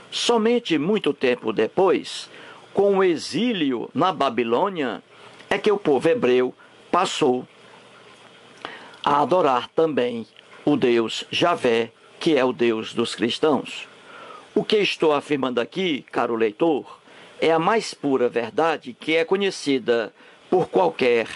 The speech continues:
estudioso sério de religião. Em quarenta e seis vídeos expostos no YouTube, Mostro, resumidamente,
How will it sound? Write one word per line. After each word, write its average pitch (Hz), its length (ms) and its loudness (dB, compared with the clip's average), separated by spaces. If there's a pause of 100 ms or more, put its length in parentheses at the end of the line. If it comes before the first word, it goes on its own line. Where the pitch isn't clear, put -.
(180)
estudioso 131 800 0
sério 117 600 -4 (300)
de 147 200 0
religião. 117 760 -2 (720)
Em 202 140 0
quarenta 196 640 2
e 175 80 0
seis 147 640 -2
vídeos 120 880 -4 (440)
expostos 143 960 -2
no 127 200 2
YouTube, 117 720 0 (380)
Mostro, 139 760 0 (280)
resumidamente, 156 1120 -2